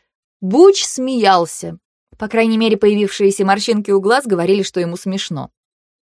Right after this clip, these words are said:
«Прошлый раз, когда один Сир осмелился критиковать прическу леди, леди сломала Сиру нос». Райдо неверяще посмотрел на Буччи. Тот коротко кивнул в ответ. «Над вами будут смеяться?»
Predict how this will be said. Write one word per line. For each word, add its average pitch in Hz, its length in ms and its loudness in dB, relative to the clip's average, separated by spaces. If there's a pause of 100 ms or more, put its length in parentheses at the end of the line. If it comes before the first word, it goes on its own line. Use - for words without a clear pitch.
(160)
«Прошлый 214 520 4
раз, 214 220 2
когда 180 360 2
один 185 260 2
Сир 196 260 0
осмелился 170 640 0
критиковать 175 720 0
прическу 180 640 0
леди, 202 520 2 (500)
леди 254 340 2
сломала 262 600 4
Сиру 233 400 0
нос». 151 440 -6 (540)
Райдо 240 420 2
неверяще 240 560 2
посмотрел 180 540 -4
на 190 140 -4
Буччи. 143 480 -12 (320)
Тот 254 200 0
коротко 226 460 0
кивнул 180 380 -4
в 180 60 -6
ответ. 151 440 -10 (520)
«Над 180 380 -6
вами 190 400 0
будут 185 440 0
смеяться?» 190 840 0